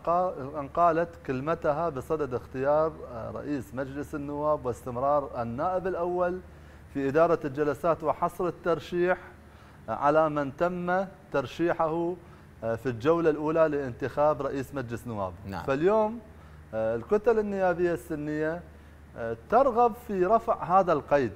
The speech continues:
Speaker 1: باعتبار أن هنالك قرار للمحكمة الاتحادية يمنع فتح باب الترشيح مرة أخرى.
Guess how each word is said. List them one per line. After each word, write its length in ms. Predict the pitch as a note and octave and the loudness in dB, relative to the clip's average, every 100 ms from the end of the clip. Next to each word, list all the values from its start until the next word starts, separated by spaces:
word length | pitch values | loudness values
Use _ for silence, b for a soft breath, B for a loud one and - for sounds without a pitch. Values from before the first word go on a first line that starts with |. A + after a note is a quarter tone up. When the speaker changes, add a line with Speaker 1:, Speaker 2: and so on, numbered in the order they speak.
| G2 | -6
Speaker 1:
باعتبار 480 | A2+ A2+ C#3 D3+ D#3 | -6 -6 2 4 4
أن 120 | D3+ | 0
هنالك 480 | C#3 C#3+ E3 D#3 - | -2 0 0 0 -2
قرار 440 | D3 C#3 E3 A3+ | 0 4 6 6
للمحكمة 560 | G#3+ F#3+ F3+ - F3+ E3+ | 6 0 0 0 0 0
الاتحادية 800 | E3+ E3 F3 F3 D#3+ D3+ D3 D#3 | -2 -4 -4 0 0 2 4 4
يمنع 320 | A#3 A#3 A3 | 2 2 -2
فتح 360 | - F3+ E3+ D3+ | 0 0 0 2
باب 220 | D3 C#3 | 4 4
الترشيح 500 | C3+ - B2 C#3 B2 | 2 -2 -2 -2 -2
مرة 300 | C#3+ A#2+ A2 | -2 0 -2
أخرى. 240 | G#2+ G#2+ | -2 -4